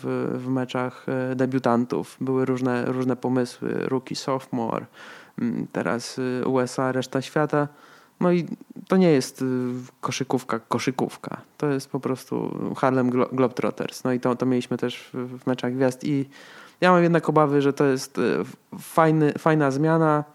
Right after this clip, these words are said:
mm, taka, żeby podbudzić, pobudzić większe zainteresowanie meczem gwiazd, żeby więcej się o tym mówiło. Natomiast, y, nie mam pewności, przekonania. Mam duże wątpliwości, czy to, czy to się w ogóle na parkiet przeniesie.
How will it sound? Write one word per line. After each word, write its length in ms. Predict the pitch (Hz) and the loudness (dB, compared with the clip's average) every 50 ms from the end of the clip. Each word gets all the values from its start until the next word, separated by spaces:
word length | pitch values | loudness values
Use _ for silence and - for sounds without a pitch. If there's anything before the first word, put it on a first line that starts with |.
| _ _ _ _ _ _ _ _ - _ _ _ _ _ _ | _ _ _ _ _ _ _ _ -20 _ _ _ _ _ _
mm, 260 | 147 135 139 139 135 | -2 0 0 0 0
taka, 360 | 135 143 131 - 135 127 131 | 0 -2 -2 0 0 0 2
żeby 240 | 131 139 131 135 135 | 2 0 0 0 -2
podbudzić, 560 | 135 - 139 135 139 143 143 131 131 127 123 - 139 139 139 135 - | 0 -2 -4 -2 -2 -4 -4 -2 -4 -6 -4 -4 -4 -4 -4 -2 0
pobudzić 400 | - 151 143 151 143 135 139 135 | 0 0 2 0 -2 -2 -4 0
większe 280 | 147 147 143 143 - 143 | 2 2 2 2 0 0
zainteresowanie 720 | 143 143 139 139 - 131 135 - - 139 147 151 151 151 | 2 2 0 0 -2 -4 -4 -4 -2 0 0 2 2 2
meczem 320 | 147 147 139 - 147 135 139 | 2 2 0 0 -2 -2 0
gwiazd, 280 | 131 135 131 127 123 | 0 0 0 0 -2
żeby 300 | 131 135 135 131 139 135 131 - - - - - - - - - - - | -2 -4 -2 0 -2 -2 -4 -8 -16 -20 -20 -18 -20 -20 -20 -20 -4 0
więcej 260 | 151 156 151 156 147 | 2 2 2 2 0
się 100 | 139 147 | 2 0
o 40 | 139 | 0
tym 140 | 135 147 139 | 2 2 2
mówiło. 400 | 147 156 160 190 208 185 165 151 | 2 4 4 6 6 6 6 6
Natomiast, 580 | 147 147 - 156 156 151 147 - - - - | 4 4 4 4 4 4 2 0 -2 -8 -8
y, 100 | 135 131 - - - _ _ - - _ _ _ _ _ _ - - - - | -8 -8 -8 -10 -14 _ _ -20 -20 _ _ _ _ _ _ -16 -16 -4 -2
nie 140 | - 156 135 | 0 2 2
mam 280 | 127 123 117 - - 50 50 - - - _ _ _ _ | 2 0 0 -2 -4 -6 -8 -12 -14 -20 _ _ _ _
pewności, 480 | - 117 117 120 123 127 - - - | -6 -4 -2 -2 -4 -4 -4 -8 -10
przekonania. 600 | - - - - - - 120 123 127 123 123 117 - - - - _ _ _ _ _ _ _ _ - | -8 -6 -8 -6 -4 -4 -2 0 0 0 -2 -4 -6 -8 -12 -14 _ _ _ _ _ _ _ _ -2
Mam 120 | 151 156 | 0 2
duże 200 | 156 160 160 151 | 4 6 4 6
wątpliwości, 580 | 143 143 139 - - 131 131 131 127 - 139 131 | 6 4 4 4 0 -2 -2 -2 -2 -4 -8 -8
czy 60 | - | -6
to, 120 | 127 127 - | -8 -10 -8
czy 120 | - - 143 | -8 -4 -2
to 100 | - 139 | -2 -2
się 120 | - - | -2 -2
w 60 | 123 | -4
ogóle 240 | 127 127 127 127 120 | -4 -2 0 0 2
na 100 | 120 117 | 0 0
parkiet 400 | - - 110 110 107 - - - | 2 2 2 2 2 -4 -6 -8
przeniesie. 400 | - - - - 65 - - - | -8 -10 -8 -8 -8 -10 -12 -16